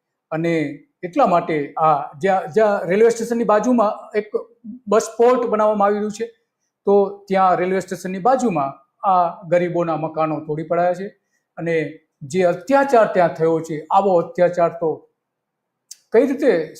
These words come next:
ચલાવી શકશે ભગવાન મહાદેવ, કઈ રીતે ચલાવી શકશે કે જ્યાં શિવ બિરાજમાન છે,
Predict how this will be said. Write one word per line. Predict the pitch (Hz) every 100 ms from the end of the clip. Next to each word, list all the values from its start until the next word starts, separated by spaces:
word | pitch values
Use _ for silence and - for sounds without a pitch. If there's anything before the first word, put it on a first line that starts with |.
| - _ -
ચલાવી | 175 180
શકશે | 170 170 165 160 135
ભગવાન | 127 156 170 160 139 - _ _ _ _ _ _ _ _ _ _ -
મહાદેવ, | 165 170 180 208 233 170 123 - -
કઈ | 262
રીતે | 262 220
ચલાવી | - 160 147
શકશે | 139 - - _ _ _ _ _ _ _ _ _ _ _ _ _ -
કે | 175
જ્યાં | 160 175
શિવ | - 220 269 185 127 - - _ _ _ _ _ _ _ _ _ _ _ _ _ _ 151
બિરાજમાન | 202 247 269 220 214 190 165
છે, | 147